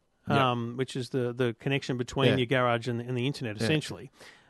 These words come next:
Speaker 2: you could say on your phone, you could have the ift app in, in, installed,
Speaker 1: Mm.
Speaker 2: and you could have your location being tracked. And
Speaker 1: Mm.
Speaker 2: if when you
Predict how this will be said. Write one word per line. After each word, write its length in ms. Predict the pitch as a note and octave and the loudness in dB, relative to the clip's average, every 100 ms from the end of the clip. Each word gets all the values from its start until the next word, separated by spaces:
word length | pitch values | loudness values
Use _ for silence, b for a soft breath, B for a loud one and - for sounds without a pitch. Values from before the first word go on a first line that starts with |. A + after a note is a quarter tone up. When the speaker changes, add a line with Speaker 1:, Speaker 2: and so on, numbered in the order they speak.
| b - | b 2
Speaker 2:
you 180 | E3+ | 4
could 140 | F#3+ D#3+ | 6 4
say 460 | - D3+ C#3+ C3+ C3 | 4 6 6 4 2
on 160 | D3+ D#3 | 2 2
your 80 | |
phone, 260 | - C3 D3+ | 4 2 2
you 60 | C3 | 0
could 80 | A#2+ | 0
have 300 | B2 A2 - | 0 0 -2
the 200 | B2 B2 | 0 0
ift 240 | C#3+ - C3+ | -2 -4 -4
app 200 | C3 B2+ | -2 0
in, 180 | B2 - | -2 -4
in, 340 | B2+ A#2 A2 | -6 -6 -4
installed, 540 | B2 A#2 - C#3 A3 - | -4 -2 0 2 0 -2
Speaker 1:
Mm. 140 | A#2 | 0
Speaker 2:
and 100 | C3 | 2
you 60 | C#3 | 2
could 100 | B2+ | 0
have 140 | B2+ | 2
your 120 | B2 | 4
location 500 | A#2+ B2 D3 D3+ D3+ | 4 2 2 2 2
being 160 | B2+ A#2+ | 0 0
tracked. 340 | - B2 - | 0 -2 0
And 80 | A2+ | 0
Speaker 1:
Mm. 40 | E3 | 2
Speaker 2:
if 140 | - | 0
when 300 | D3+ F3+ C4 | 4 6 8
you 560 | A3 F3+ F3 E3 D#3+ | 6 8 8 6 4